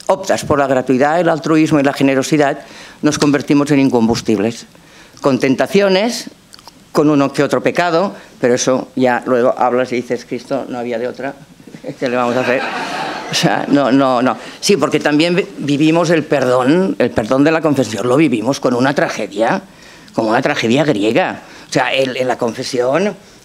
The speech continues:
para mí y para, eh, los de a pie, sentarte allí y decirle, "Manel, eh, el,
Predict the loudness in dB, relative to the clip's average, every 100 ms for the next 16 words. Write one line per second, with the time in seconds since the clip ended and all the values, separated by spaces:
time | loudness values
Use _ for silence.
0 | -4 -4 -2 -2 0 0 0 0 2 0
1 | -2 -4 -6 -8 -14 -16 -6 -2 -2 0
2 | -2 2 0 2 -2 -8 -18 -14 -4 -2
3 | -2 0 0 2 4 4 4 4 4 2
4 | 0 -2 0 2 0 0 0 -2 -4 -8
5 | -10 -12 -16 -18 -16 -14 -14